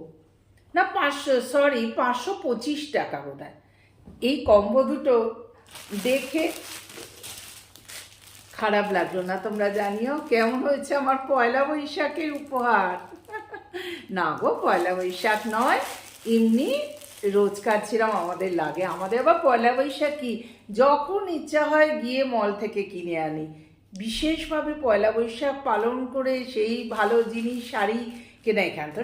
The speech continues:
শাড়ি পরার কোনো চলই নেই, তাই জন্য এইসব আর বয়স হয়ে গেছে। চলো টাটা, আবার আসছি একটু পরে। এবার চললাম ডিমার্টে।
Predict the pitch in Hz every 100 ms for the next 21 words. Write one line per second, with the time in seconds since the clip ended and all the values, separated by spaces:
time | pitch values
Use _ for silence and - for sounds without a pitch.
0 | - 247 262 285 269 277 285 277 285 277
1 | 294 285 294 247 220 247 277 254 254 -
2 | - - - _ _ 247 240 240 294 302
3 | 320 320 302 - 226 214 196 208 - -
4 | 208 165 151 - 185 180 170 170 170 -
5 | - - - - 294 294 294 285 277 294
6 | 285 294 - 233 269 277 262 - - 247
7 | - 247 226 202 170 165 - - - -
8 | - - - - - - - - _ _
9 | - - - 202 208 185 - 190 185 185
10 | - 196 185 180 - 165